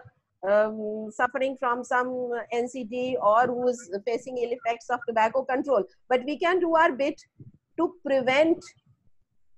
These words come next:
uh, tobacco use or limit that. And that is where sometimes it is said that the pen is mightier than the sword, or the pen is mightier than the surgeon's knife. So, uh,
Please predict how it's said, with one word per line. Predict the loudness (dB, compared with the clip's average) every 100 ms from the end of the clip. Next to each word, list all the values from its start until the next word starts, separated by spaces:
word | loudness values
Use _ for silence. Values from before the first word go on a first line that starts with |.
| -8
uh, | -2 0 2
tobacco | 2 4 4 4 0
use | 0 -2 -4 -2
or | 2 2
limit | 2 0 0 0 2
that. | 2 2 -2 -18 _ _ _
And | -2 0 4
that | 4 4
is | 0 0
where | 0 0 -2 _ -20 -20 -20 -20 _ -20 _ -8
sometimes | -6 -4 -4 -4 -4
it | -6
is | -2 2
said | 2 4
that | 2 4
the | 0 0 _ 0
pen | 2
is | 0 0
mightier | 0 0 -2 0
than | 0 0
the | -4
sword, | -4 -2 2 4
or | 4
the | 4 0
pen | 0
is | -2 -2
mightier | -2 0 -2 -2
than | -2 4
the | 4 4 -4 _ _ 0
surgeon's | 2 2 -2 -2
knife. | -2 0 0 -4 -12 -16 -12 -12 -14 -20 -20 -20 _ _ -20 -20 -20
So, | -6 0 0 0 -2
uh, | 0 2 0